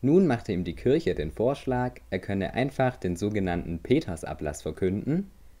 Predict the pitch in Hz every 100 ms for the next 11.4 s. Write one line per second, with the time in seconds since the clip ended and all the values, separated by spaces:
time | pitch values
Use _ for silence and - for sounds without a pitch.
0 | - 95 - - 143 156 139 131 - 123
1 | - 71 69 87 90 98 64 - 90 90
2 | 85 - 85 85 - 123 87 82 80 73
3 | 71 71 71 - 73 71 71 71 69 -
4 | - - - - - - - - 160 -
5 | 151 - 85 104 127 113 110 107 107 -
6 | 90 82 80 78 131 135 120 95 92 90
7 | 82 - 65 - 123 117 113 - 73 -
8 | 82 98 - 78 73 71 - 127 147 151
9 | - - - - 107 107 185 175 139 98
10 | - 104 101 76 78 - 104 123 113 -
11 | 101 98 95